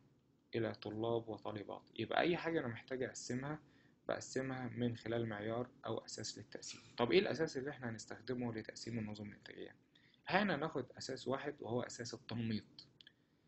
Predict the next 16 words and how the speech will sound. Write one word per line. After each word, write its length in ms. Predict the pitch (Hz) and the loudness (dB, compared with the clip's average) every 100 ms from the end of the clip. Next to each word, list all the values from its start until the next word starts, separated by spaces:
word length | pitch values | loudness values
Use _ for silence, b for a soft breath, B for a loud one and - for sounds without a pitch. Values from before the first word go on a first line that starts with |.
| B B - | B B -2
يعني 180 | 131 156 | 2 2
إيه 80 | 156 | 2
أساس 260 | 120 123 | 0 -4
التنميط؟ 540 | 120 - 104 101 - - _ _ _ _ _ _ _ - - _ 156 | -6 -12 -8 -8 -8 -18 _ _ _ _ _ _ _ -20 -20 _ 6
وفقا 260 | 196 - | 6 6
لأساس 420 | 147 113 160 156 - | 4 4 0 -4 -6
التنميط 420 | - 120 139 - 117 | -4 -2 0 -2 0
بيتم 640 | 113 110 - 165 127 104 - - _ _ _ _ _ - | 0 0 0 0 0 -4 -8 -20 _ _ _ _ _ -4
تقسيم، 720 | - - - 147 127 110 104 - - 110 | -2 -2 0 2 2 0 -4 -12 -12 -8
آه، 180 | 104 - | -8 -4
النظم 280 | 117 135 139 | 0 2 2
الإنتاجية 600 | 117 104 107 120 139 143 - - | 2 -2 0 4 4 2 -6 -2
إلى 280 | 127 131 131 | 0 2 0
نظامين، 400 | 120 104 101 92 - - | 0 0 -2 -8 -18 -12
إنتاج 320 | 113 - 156 160 | -4 4 4 4
نمطي 520 | 160 156 - 143 | 2 0 -2 -8